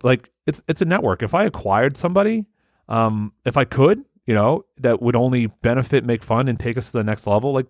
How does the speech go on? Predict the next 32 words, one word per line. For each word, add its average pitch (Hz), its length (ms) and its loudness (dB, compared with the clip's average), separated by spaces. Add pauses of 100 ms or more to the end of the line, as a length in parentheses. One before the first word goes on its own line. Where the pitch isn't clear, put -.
(140)
that's 113 400 -6
what 120 260 2
I 123 140 4
would 131 340 0
do. 160 300 2 (440)
That's - 160 -4
kind 139 260 2
of 135 60 4
what 131 140 4
it 127 80 2
is. 117 120 4
Make 107 180 2
Fun 127 180 0
Network 123 360 0
ultimately 113 760 -2
is 117 380 4
a, 101 520 2 (480)
a 107 100 -4
business, 117 520 0
so 110 220 2
to 90 80 -2
speak. 131 460 -2 (1080)
So, 101 520 2 (800)
um, 98 560 2 (100)
the - 120 -8
project 117 460 2
I 104 80 2
wish 107 300 4
would 107 100 -4
pro-, - 140 -2
I 117 80 2
think 139 260 0